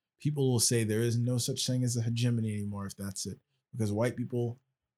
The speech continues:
yeah, sure, we, we ruled this land for, for a little bit, right?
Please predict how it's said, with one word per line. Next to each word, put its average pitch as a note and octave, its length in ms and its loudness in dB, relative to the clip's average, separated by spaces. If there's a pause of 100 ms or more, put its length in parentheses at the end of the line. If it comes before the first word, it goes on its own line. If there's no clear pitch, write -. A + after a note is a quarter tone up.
(160)
yeah, B2+ 220 2
sure, B2 340 0
we, G#2+ 300 -2
we G#2 200 -4
ruled B2 440 -2
this A#2 240 -2
land G#2+ 400 -4 (420)
for, A2 180 -2
for A2+ 140 -4
a A2 60 0
little A2+ 240 0
bit, G2 260 -6
right? F#2+ 220 -8